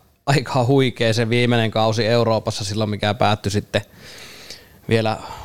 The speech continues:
huikeeseen menestykseen maajoukkueessa, ja siitä käytännössä suoraan sitten jatkui se rumba, että semmoista taukoa, mikä normaalisti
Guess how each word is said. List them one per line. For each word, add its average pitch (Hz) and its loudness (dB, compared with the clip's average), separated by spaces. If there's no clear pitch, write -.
huikeeseen 120 2
menestykseen 120 2
maajoukkueessa, 123 2
ja 113 4
siitä 120 2
käytännössä 117 0
suoraan 113 4
sitten 107 -4
jatkui 107 -4
se 104 -2
rumba, 113 2
että 107 -4
semmoista 107 2
taukoa, 113 2
mikä 113 2
normaalisti 113 0